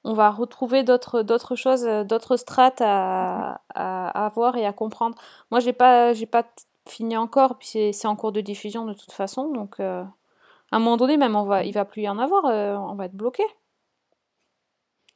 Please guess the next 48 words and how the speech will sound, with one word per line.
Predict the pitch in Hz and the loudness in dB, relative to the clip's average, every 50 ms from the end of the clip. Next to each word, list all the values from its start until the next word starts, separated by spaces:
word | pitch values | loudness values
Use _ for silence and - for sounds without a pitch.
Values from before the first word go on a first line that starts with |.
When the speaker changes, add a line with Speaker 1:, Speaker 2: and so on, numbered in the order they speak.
| _ _ | _ _
Speaker 2:
Ah | 208 202 202 208 | -8 -6 -4 -4
non, | 214 226 269 302 | -6 -6 -8 -10
je | - - | -10 -4
pense | - 247 226 - | -4 -4 -4 -2
que | - 220 | -4 -2
Speaker 1:
Non ? | 208 202 202 | -2 -2 -2
Speaker 2:
la, | 196 196 196 | -2 -2 -4
la | 196 196 196 190 190 196 - | -4 -6 -8 -8 -8 -10 -6
série | - 226 214 214 254 240 233 | -6 -6 -4 -2 -2 -2 -2
a | 233 - | -4 -6
Speaker 1:
C'est | - 226 | -8 -8
bon ? | 240 262 | -8 -8
Speaker 2:
été, | - - - | -8 -6 -2
ouais, | 208 226 233 240 240 - | -2 -2 -2 -4 -8 -14
sur, | - - 233 220 196 | -6 -4 -2 -2 -2
sur | 185 - 247 | -2 -4 -4
YouTube, | 240 - - _ - | -4 -4 -6 _ -2
elle | 320 294 285 | -2 0 0
était | 269 - 269 | -2 -4 -6
disponible | 214 233 220 - _ 247 233 233 247 233 208 220 220 220 214 214 | -6 -6 -8 -4 _ 0 2 2 2 2 2 2 4 4 4 2
en | 214 214 | 2 0
intégralité, | 226 226 240 240 220 226 233 214 214 - 233 226 | -2 -2 -2 -2 -2 -2 -2 -2 -4 -4 -4 -4
je | 269 | -4
crois, | 370 440 - | -2 -2 -2
le | - - | -4 -2
Speaker 1:
Ah, | - 180 | -4 -6
Speaker 2:
quatorze, | 339 - 190 311 320 - | -4 -4 -6 -6 -6 -10
Speaker 1:
cool. | 180 - _ _ _ _ _ _ - _ _ _ - - _ | -14 -20 _ _ _ _ _ _ -20 _ _ _ -20 -10 _
Speaker 2:
quatorze | 208 208 - - _ | -10 -10 -10 -12 _
février, | 185 196 - 185 185 - 202 | -8 -4 -4 -4 -4 -2 -4
ouais. | 202 - - - _ _ _ | -4 -4 -4 -10 _ _ _
Speaker 1:
Oui, | - 247 233 - | -6 -6 -6 -4
parce | |
que | - 233 | -6 -8
je | 214 - | -6 -2
sais | 262 | 0
pas | 269 320 | 0 0
Speaker 2:
Dix | 392 | 2
Speaker 1:
si, | - 302 | 2 2
Speaker 2:
épisodes. | 269 233 233 196 175 165 - | 2 2 0 -4 -4 -4 -2
Speaker 1:
si | - 254 | 0 0
on | 254 | 0
l'a | 240 233 226 | 2 2 0
dit | 214 240 254 | 0 -2 -8
que | - | -10
c'était | - - 226 220 | -6 -4 -4 -4
sur | - - 220 - 220 | -4 -4 -4 -4 -4
Hulu. | 220 214 226 233 | -4 -4 -6 -10